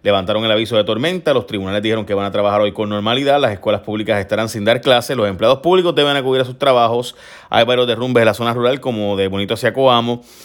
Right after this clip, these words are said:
y algunas universidades abren y otras van a dar excusa a quien no llegue, pero básicamente todas van a estar abriendo. Puse los links de las noticias importantes sobre el tema de Karen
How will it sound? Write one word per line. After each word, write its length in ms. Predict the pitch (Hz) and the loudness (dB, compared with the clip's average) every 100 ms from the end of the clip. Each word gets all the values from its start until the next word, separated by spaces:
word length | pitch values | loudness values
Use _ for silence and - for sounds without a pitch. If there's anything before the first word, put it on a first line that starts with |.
| - _ _ | -20 _ _
y 60 | 147 | 0
algunas 300 | 135 131 131 | 0 0 0
universidades 500 | 127 113 120 120 117 | -2 0 2 4 4
abren 400 | 123 123 120 113 | 4 2 -2 -4
y 140 | 101 | -2
otras 200 | 104 110 | 0 0
van 140 | 101 | 0
a 40 | 107 | 2
dar 120 | 110 | 0
excusa 300 | 107 113 110 | 0 -6 -6
a 40 | |
quien 160 | 95 95 | -4 -6
no 120 | 107 | -4
llegue, 260 | 131 147 160 | -2 -2 -2
pero 180 | 127 101 | 0 -2
básicamente 500 | 92 107 101 101 95 | -2 -6 -8 -8 -6
todas 340 | 98 98 95 - _ _ | -4 -4 -6 -10 _ _
van 80 | 101 | -4
a 40 | 104 | 0
estar 120 | 120 | 0
abriendo. 240 | 160 185 | 2 0
Puse 220 | 143 143 | -2 0
los 100 | 151 | 2
links 320 | 139 143 139 131 | 0 -4 -4 -2
de 80 | |
las 100 | 113 | -2
noticias 460 | 107 104 135 135 120 | -2 -6 -6 -4 -4
importantes 540 | 113 110 104 117 117 | -4 -6 -4 -4 -4
sobre 160 | 113 98 | -8 -8
el 160 | 95 - | -8 -6
tema 260 | 110 107 | -4 -2
de 140 | 107 107 | -2 2
Karen 360 | 139 123 117 | 2 2 -4